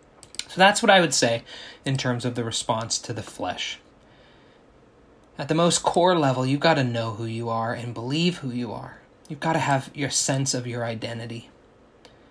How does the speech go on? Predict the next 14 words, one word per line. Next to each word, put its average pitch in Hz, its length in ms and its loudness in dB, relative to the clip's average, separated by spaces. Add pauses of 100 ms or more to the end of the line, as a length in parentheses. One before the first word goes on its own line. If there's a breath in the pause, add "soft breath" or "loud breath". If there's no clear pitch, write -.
(680 soft breath)
Secondly, 160 380 2
you 156 60 2
need 170 120 4
to 156 80 6
renew 135 280 4
your 127 200 2
mind 113 340 -6
so 117 140 -8
that 113 180 -10
the 113 80 -8
things 165 400 0
that 127 140 -2
are 120 100 -2
in, 123 460 -6